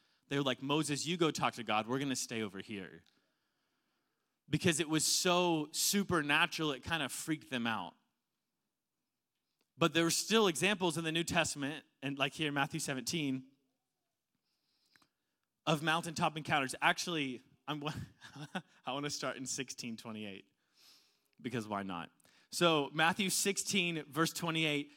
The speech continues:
Jesus is saying, "Truly I say to you, there are some standing here who will not taste death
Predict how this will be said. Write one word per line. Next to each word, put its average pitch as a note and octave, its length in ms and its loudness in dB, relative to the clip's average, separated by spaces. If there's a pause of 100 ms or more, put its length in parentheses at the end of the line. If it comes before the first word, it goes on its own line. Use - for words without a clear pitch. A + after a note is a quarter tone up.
(140)
Jesus G#3 460 2
is G#3+ 100 0
saying, E3+ 380 0 (300)
"Truly A3+ 480 0
I F3+ 140 -4
say G#3 360 0
to - 180 -6
you, C3+ 400 -4 (640)
there F#3 200 2
are F3 60 2
some G#3 460 0
standing G#3+ 580 -4
here G3+ 440 -2 (600)
who G3 120 0
will E3+ 180 0
not E3 440 -2 (180)
taste G3 580 -4
death A#2 520 -4